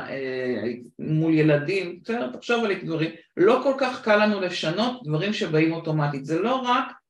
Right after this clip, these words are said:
החלטה מהראש, אחרת כל מי שהיה רוצה להפסיק לעשן, היה מפסיק לעשן, כל מי שהיה רוצה לאכול בריא, היה אוכל בריא, בסדר? זה לא כל כך קל לנו לשנות התנהגויות כמו שזה נדמה על הנייר,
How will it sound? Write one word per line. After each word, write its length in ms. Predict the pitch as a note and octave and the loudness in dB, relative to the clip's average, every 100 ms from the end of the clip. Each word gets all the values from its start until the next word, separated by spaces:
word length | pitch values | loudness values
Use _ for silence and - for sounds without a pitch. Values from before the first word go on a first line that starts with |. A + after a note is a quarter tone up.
| _ | _
החלטה 480 | D#3+ F3 E3+ E3+ G#3+ | -4 0 -2 4 4
מהראש, 460 | G#3+ G3 F#3+ F3 C#3+ | 4 2 2 0 -2
אחרת 420 | D3 G#3+ A#3+ A#3+ | -2 0 0 -2
כל 120 | A#3 | -2
מי 80 | A#3 | -2
שהיה 280 | A3+ G3+ G3+ | 0 0 0
רוצה 260 | F#3+ G#3 | -2 -2
להפסיק 320 | F#3 E3+ F#3+ F#3 | -2 -2 -8 -2
לעשן, 440 | F3 E3+ F#3 D#3+ D3+ - _ | -2 0 -2 -2 -4 -10 _
היה 120 | - E3 | -2 0
מפסיק 320 | D#3 E3+ E3 | 0 -2 -2
לעשן, 460 | E3 D#3+ A#3+ A#3 G3+ | 0 0 0 0 0
כל 120 | F#3+ | -2
מי 60 | F#3 | -2
שהיה 200 | F3+ E3+ | -2 0
רוצה 340 | E3+ F#3 F3+ | -2 0 2
לאכול 340 | D#3+ D3+ E3 D#3 | 2 2 0 2
בריא, 240 | D#3 E3+ | 2 4
היה 200 | D#3 D3+ | 2 2
אוכל 220 | E3+ D#3+ | 0 -2
בריא, 420 | D#3 D#3+ A#3 A#3+ A3+ - _ _ | 0 -2 0 -2 -4 -14 _ _
בסדר? 200 | A3 A#3 | 0 2
זה 140 | F#3+ G3+ | 2 2
לא 220 | B3 C#4+ | 2 2
כל 100 | D4 C#4+ | -2 -2
כך 180 | C4+ - | -6 -4
קל 260 | B3 A#3+ | -2 0
לנו 140 | B3 A3 | 0 -2
לשנות 440 | F#3+ G#3 F#3+ A3 | -4 -6 -4 -4
התנהגויות 680 | A3+ G#3+ F#3 E3 F#3 B3+ B3+ | -4 -4 -4 0 0 0 -2
כמו 160 | G3+ | -4
שזה 240 | G3+ F3+ F3+ | -4 -2 -2
נדמה 440 | E3+ D3 E3+ F#3+ F#3+ - | -2 -2 0 0 -2 -4
על 140 | D#3+ | -2
הנייר, 400 | D#3+ D#3+ D#3+ E3 | 0 2 2 2